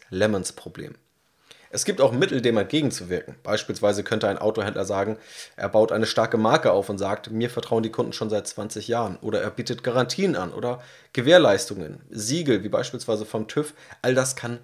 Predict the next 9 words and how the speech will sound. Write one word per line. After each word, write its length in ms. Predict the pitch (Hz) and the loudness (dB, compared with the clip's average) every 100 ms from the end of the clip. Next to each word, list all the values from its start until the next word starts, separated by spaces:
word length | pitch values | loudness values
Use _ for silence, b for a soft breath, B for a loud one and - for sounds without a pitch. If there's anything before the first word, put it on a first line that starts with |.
| - | -6
dagegen 420 | 110 107 101 80 | -6 -4 -6 -8
wirken. 240 | 78 - - _ | -10 -16 -20 _
Aber 160 | 110 127 | -4 6
es 60 | |
soll 140 | 135 - | 8 8
erstmal 340 | 143 - 131 | 4 0 -4
die 80 | 117 | -4
Prinzipien 680 | - 120 - 160 - 120 135 B B _ | -6 -6 -6 -6 -2 -2 -2 B B _
hier 320 | - 107 | 2 2